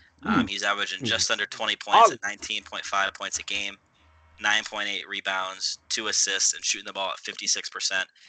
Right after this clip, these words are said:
Speaker 1: Um, he does have the ability to spread the floor. He can knock down an occasional three. Um, aside from me loving him on two K, um, he, he put on a season for the Atlanta Hawks. Um, obviously, they weren't a great team. They were a very young team, so they do have a lot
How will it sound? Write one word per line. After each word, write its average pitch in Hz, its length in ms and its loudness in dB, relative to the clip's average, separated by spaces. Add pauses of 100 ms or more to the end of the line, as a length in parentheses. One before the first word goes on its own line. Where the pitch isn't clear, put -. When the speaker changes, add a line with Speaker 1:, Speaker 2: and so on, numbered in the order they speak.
(320)
Speaker 1:
Um, 92 160 -2
he 101 80 -8
does 110 220 4
have 101 160 -4
the 98 100 -6
ability 98 300 -4
to 90 60 -2
spread - 220 -6
the - 60 -12
floor. 95 240 -6
He 90 60 -4
can 98 240 -2
knock 92 200 -2
down 92 180 0
an 87 60 -8
occasional 87 400 -4
three. 87 320 -6 (560)
Um, 82 300 -2
aside 104 280 4
from 104 120 -8
me 101 120 0
loving 101 280 2
him 98 160 -4
on 92 160 -2
two 104 200 -4
K, 98 300 2 (540)
um, 82 320 0 (640)
he, 101 220 -2
he 104 280 -2
put 101 180 0
on 95 120 2
a 92 60 -2
season 95 480 0
for 92 140 -8
the 92 100 2
Atlanta 90 240 0
Hawks. 90 360 2
Um, 78 200 -2
obviously, 90 360 2
they 90 120 2
weren't 90 260 2 (400)
a 92 60 -12
great 98 300 0
team. 90 420 2
They 87 100 -2
were 87 120 2
a - 120 -6
very 101 200 4
young 101 280 2
team, 95 300 0
so - 160 -4
they 90 80 0
do 101 140 -2
have 101 180 4
a 98 40 -2
lot 95 260 4